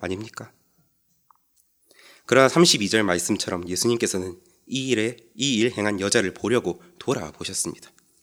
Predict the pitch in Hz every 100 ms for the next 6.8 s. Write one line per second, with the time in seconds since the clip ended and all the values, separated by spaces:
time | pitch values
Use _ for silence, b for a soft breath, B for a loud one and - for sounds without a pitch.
0 | _ _ _ - b b b b b b
1 | _ - 98 127 156 123 98 120 127 107
2 | 104 98 92 87 110 - - _ _ _
3 | 85 87 135 139 - 110 120 90 90 -
4 | 120 - _ _ _ - 92 90 85 90
5 | 95 - 160 - - - _ - 143 160
6 | 110 98 143 - 82 - 90 95